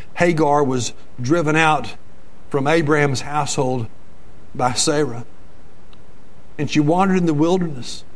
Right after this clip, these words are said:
And she ran out of food and water, and she laid down to die. And God sent an angel to minister to Hagar. And after that experience,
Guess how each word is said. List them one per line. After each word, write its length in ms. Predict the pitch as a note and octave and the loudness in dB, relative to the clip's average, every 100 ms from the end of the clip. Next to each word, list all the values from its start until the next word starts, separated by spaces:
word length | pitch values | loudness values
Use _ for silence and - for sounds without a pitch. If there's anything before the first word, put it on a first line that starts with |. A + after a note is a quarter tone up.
| - - - - | -8 -8 -8 -8
And 140 | C3+ A#2+ | -6 -2
she 100 | D3 | 2
ran 220 | F3 F3+ | 4 4
out 160 | F3+ | 4
of 80 | C#3 | 2
food 340 | - F3+ E3+ D3 | 2 4 4 2
and 160 | C#3 | 2
water, 300 | D3 C#3+ D3+ | 0 0 0
and 140 | B2+ - | -2 -2
she 140 | C#3+ | -4
laid 300 | C#3+ E3+ D#3+ | 2 2 4
down 280 | D#3+ C#3+ C#3 | 2 2 0
to 60 | |
die. 340 | C3+ B2+ B2 A2+ - - - - - - - - - | 0 -2 -2 -6 -8 -8 -8 -8 -8 -8 -8 -8 -4
And 140 | C#3 A#2+ | -2 4
God 280 | F3 G3 - | 4 4 6
sent 260 | G#3 F#3+ | 6 6
an 100 | E3+ | 6
angel 540 | F#3+ A#3+ F#3 C3+ - - - - - - | 8 8 8 6 -2 -6 -6 -8 -8 -2
to 100 | - | 4
minister 420 | F#3+ C4 C4+ F#3 D#3 | 6 6 2 0 2
to 120 | D3+ | 4
Hagar. 580 | F#3 D#3+ D3+ B2 - - - - - - - - - - - - - - - - - - - - | 4 4 0 0 -6 -8 -8 -8 -8 -8 -8 -8 -8 -8 -8 -8 -8 -6 -8 -8 -8 -8 -8 -2
And 120 | B2 | 0
after 220 | D#3+ D#3+ | 0 0
that 180 | D#3 D#3 | 0 0
experience, 760 | C#3+ - C#3+ C3 B2 G#2+ - | 0 -2 0 4 2 0 -4